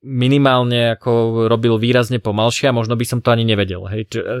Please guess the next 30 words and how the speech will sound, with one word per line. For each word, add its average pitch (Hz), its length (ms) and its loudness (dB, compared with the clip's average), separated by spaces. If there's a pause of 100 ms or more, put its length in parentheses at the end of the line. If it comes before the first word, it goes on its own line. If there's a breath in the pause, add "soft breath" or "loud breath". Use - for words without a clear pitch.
(140)
ja 131 160 2
to 139 80 0
ani 127 160 2
neviem 127 320 2
povedať, 110 400 -2
že 107 80 0
ono 117 160 2
je 117 80 0
to 117 160 -12
tak - 480 -4
mojou 131 320 2
súčasťou 120 680 -2 (760 loud breath)
v - 80 -18 (100)
tom 117 240 2
procese 117 560 0
konkrétnom, 120 640 0
ktorý 117 320 -2
som 123 200 -2 (120)
vtedy 120 320 0
robil, 131 480 0 (480 loud breath)
že 113 240 0
ja 123 140 4
vlastne 127 340 0
ani 127 80 2
neviem 127 320 2
povedať, 123 400 2
že 110 80 -6
či - 160 -4
by 120 160 -4
som 120 160 0